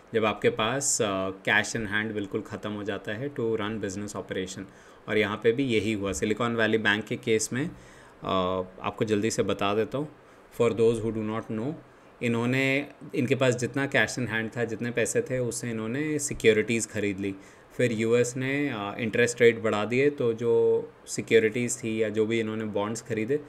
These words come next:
उसके पैसे गिर गए। और उससे नतीजा ये हुआ कि ये पहले इन्होंने जिस प्राइस में ख़रीदा था, अब मार्केट में जिस प्राइस में ये बेच रहे हैं,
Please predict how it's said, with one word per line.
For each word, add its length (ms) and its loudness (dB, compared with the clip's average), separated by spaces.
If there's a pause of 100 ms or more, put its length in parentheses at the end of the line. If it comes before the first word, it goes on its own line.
(320)
उसके 260 8
पैसे 360 6
गिर 200 2
गए। 180 -2 (540)
और 520 2 (760)
उससे 280 4
नतीजा 400 4
ये 220 6
हुआ 380 2
कि 500 -2 (1040)
ये 200 4
पहले 420 4
इन्होंने 440 0
जिस 220 -2
प्राइस 380 2
में 100 -4
ख़रीदा 400 2
था, 200 -6
अब 300 -6
मार्केट 400 -4
में 160 -4
जिस 160 -2
प्राइस 320 0
में 80 -4
ये 60 -2
बेच 360 4
रहे 220 2
हैं, 200 -10